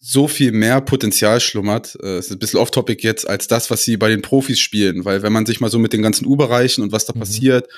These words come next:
Speaker 1: in der Trainerausbildung, in der Jugendspielerausbildung, ähm, wenn man sich da mal ein bisschen mit auseinandersetzt, dann ist es eigentlich traurig, dass sie es seit Jahren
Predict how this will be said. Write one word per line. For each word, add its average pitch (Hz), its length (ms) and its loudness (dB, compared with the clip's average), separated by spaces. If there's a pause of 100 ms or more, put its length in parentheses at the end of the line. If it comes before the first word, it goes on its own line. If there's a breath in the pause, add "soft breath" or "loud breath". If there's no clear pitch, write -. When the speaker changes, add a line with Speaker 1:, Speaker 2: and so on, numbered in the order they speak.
(360 loud breath)
Speaker 1:
in 110 80 -4
der 110 80 2
Trainerausbildung, 123 1040 2
in 104 60 0
der 113 100 0
Jugendspielerausbildung, 117 1160 0 (640 soft breath)
ähm, 110 380 0
wenn 113 120 -2
man 113 80 2
sich 120 100 -4
da 131 80 0
mal 120 140 2
ein 120 120 2
bisschen 135 320 0
mit 131 120 2
auseinandersetzt, 120 720 0
dann 104 80 0
ist 127 100 0
es 127 100 -2
eigentlich 123 460 -2
traurig, 147 720 0
dass 110 160 -4
sie 120 100 -2
es - 140 -4
seit 110 240 0
Jahren 123 1000 0